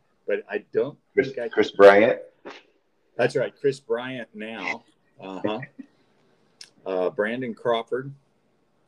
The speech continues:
Speaker 1: Uh, both Posey and Crawford were on the, uh, last Giants team to win a World Series. If you remember right, they won in even numbered years three times,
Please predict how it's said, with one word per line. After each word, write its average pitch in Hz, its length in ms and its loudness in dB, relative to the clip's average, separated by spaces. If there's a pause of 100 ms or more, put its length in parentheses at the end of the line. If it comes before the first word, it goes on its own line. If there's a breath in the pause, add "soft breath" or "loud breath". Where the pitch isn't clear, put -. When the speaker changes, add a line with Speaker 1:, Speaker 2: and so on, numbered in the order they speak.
(160)
Speaker 1:
Uh, 98 340 -6 (220)
both 113 240 0 (120)
Posey 127 440 -8
and 107 160 -14
Crawford 110 520 -8
were 98 200 -8
on 110 460 -10
the, 95 300 -12 (880)
uh, 87 260 -4
last 101 800 -6 (280)
Giants 107 480 -12
team 107 320 -12
to 95 60 -6
win 101 180 -6
a 98 40 -10
World 101 300 0
Series. 107 480 -2
If 90 160 -14
you 98 160 -16
remember 104 300 -10
right, 101 260 -4
they 95 140 -4
won 95 560 -12 (460)
in 98 200 -6
even 113 380 -6
numbered 104 420 -8
years 101 720 -6 (960)
three 117 240 -6
times, 104 720 -12